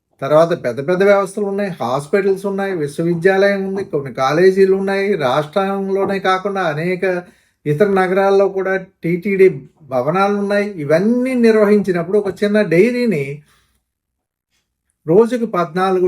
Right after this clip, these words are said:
టన్నుల నెయ్యి అవసరం అవుతుంది. ఆ ఆవు నెయ్యిని, అది కూడా దేశీయ ఆవుల నుంచి తెచ్చే నెయ్యి,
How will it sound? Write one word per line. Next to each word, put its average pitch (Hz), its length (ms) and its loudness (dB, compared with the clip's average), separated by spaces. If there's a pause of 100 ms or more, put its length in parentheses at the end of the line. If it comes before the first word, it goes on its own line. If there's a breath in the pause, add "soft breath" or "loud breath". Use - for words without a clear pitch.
టన్నుల 156 380 -2 (680)
నెయ్యి 214 320 4 (120)
అవసరం 165 340 -4
అవుతుంది. 120 340 -8 (220)
ఆ - 20 2 (480)
ఆవు 185 220 4
నెయ్యిని, 117 320 -6 (200)
అది 175 160 2 (100)
కూడా 214 160 6 (160)
దేశీయ 185 360 4 (100)
ఆవుల 156 200 0 (120)
నుంచి 131 240 -10
తెచ్చే 127 300 -8 (120)
నెయ్యి, 156 320 -4